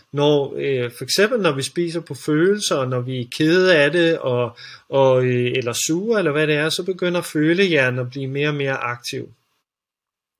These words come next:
Og så i den sidste ende, når vi bare er, hvad kan man sige, når vi ikke er i føle-reptilresponset, så begynder vores,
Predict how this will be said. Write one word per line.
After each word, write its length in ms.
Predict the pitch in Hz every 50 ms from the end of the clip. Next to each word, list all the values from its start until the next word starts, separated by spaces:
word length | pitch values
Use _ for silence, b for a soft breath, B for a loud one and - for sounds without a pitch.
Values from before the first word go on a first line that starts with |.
| - - b b b b b b b _ _ _ _ _ _ _ _ _ _ _ -
Og 100 | 160 -
så 120 | - 226
i 60 | 226
den 140 | 208 185 165
sidste 520 | - - 196 202 214 208 208 202 170 151 143
ende, 140 | 151 175 175
når 120 | 165 151
vi 140 | 135 143 135
bare 320 | 127 147 147 151 165 165
er, 200 | 147 135 131 131
hvad 120 | 131 139 135
kan 80 | 135
man 60 | 139
sige, 200 | 127 - 143 131
når 180 | 127 131 131 131
vi 140 | 127 131 143
ikke 240 | 156 175 180 185 151
er 120 | 143 147
i 100 | 156 147 127 - -
føle-reptilresponset, 1500 | 151 147 147 160 165 185 185 156 143 131 123 - - - 214 214 208 180 170 143 - - - 139 135 143 151 147 - 175 - b b b b
så 160 | b - 190
begynder 420 | 185 202 190 - 196 190 196 196 180
vores, 280 | 170 160 151 147 131